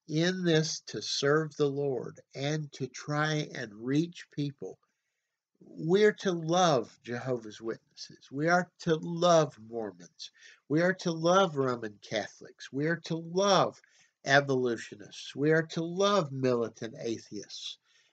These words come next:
We are to love those who have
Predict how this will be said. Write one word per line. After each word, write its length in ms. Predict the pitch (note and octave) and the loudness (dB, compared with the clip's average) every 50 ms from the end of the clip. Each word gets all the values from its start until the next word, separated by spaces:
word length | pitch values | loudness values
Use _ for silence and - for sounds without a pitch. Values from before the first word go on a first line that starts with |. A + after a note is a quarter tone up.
| _ _ | _ _
We 160 | - C3+ D3+ D#3+ | 2 4 6 6
are 180 | D#3+ E3+ F3+ | 6 4 2
to 180 | F3 - - F3 | 0 0 0 0
love 520 | E3+ E3 E3+ F3+ F#3+ F#3 F3 D#3 C#3 B2 | 0 2 2 4 4 4 4 2 0 0
those 360 | C3+ C3 B2+ B2 B2 A#2+ - | 2 4 4 4 2 0 -4
who 280 | - - - C3 A#2+ A#2 | -10 -6 -4 -4 -4 -4
have 440 | A#2 A#2 B2+ A#2+ A#2 A2+ A2 G#2 | -6 -4 -2 2 2 2 2 0